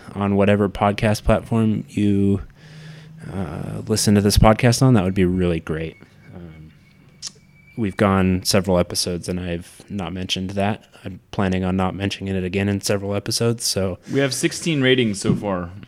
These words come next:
Speaker 2: I thought I'd share that.
Speaker 1: That's great. Let's, um, let's get more ratings.
Speaker 2: Yeah.
Speaker 1: Um, are they all positive?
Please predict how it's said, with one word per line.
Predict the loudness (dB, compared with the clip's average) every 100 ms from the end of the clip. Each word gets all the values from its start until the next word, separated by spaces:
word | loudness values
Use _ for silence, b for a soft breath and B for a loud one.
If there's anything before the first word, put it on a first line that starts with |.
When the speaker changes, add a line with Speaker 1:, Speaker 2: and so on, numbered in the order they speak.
| _
Speaker 2:
I | -12
thought | -8 -6 -6
I'd | -6 -8
share | -8 -8
that. | -8 -10 -14 -10
Speaker 1:
That's | -8 -6
great. | -2 -2 -2 _ -4
Let's, | -4 0 4
um, | 6 6 6 2 B B -6
let's | -4 0
get | 2 4
more | 4 2 -2 -6 -12 -12
ratings. | -8 -8 -8 -10 -8 -6
Speaker 2:
Yeah. | -6 -8 -12 _ -14
Speaker 1:
Um, | -12 -12 -8
are | -4
they | -2
all | -2
positive? | 0 -2 -2 -4 -4